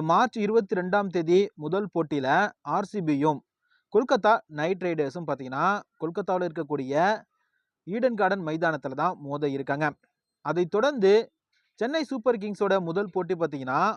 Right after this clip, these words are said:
மார்ச் இருபத்தி மூன்றாம் தேதி மும்பை இந்தியன்ஸ் சென்னையில இருக்கக்கூடிய சேப்பாக்கம் மைதானத்துல தான் மோத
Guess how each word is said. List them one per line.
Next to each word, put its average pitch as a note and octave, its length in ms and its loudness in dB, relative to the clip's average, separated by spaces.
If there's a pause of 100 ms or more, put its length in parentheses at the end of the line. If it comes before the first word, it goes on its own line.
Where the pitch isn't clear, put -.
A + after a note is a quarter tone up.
(320)
மார்ச் F3+ 360 -4
இருபத்தி F#3 420 -2
மூன்றாம் E3+ 460 -2
தேதி D3 240 0 (560)
மும்பை C4 240 0 (100)
இந்தியன்ஸ் G#3 420 -4 (760)
சென்னையில C#4 340 0
இருக்கக்கூடிய F#3+ 540 2 (120)
சேப்பாக்கம் G3 580 0
மைதானத்துல E3 580 -2
தான் F3+ 140 2 (180)
மோத C#3 140 -4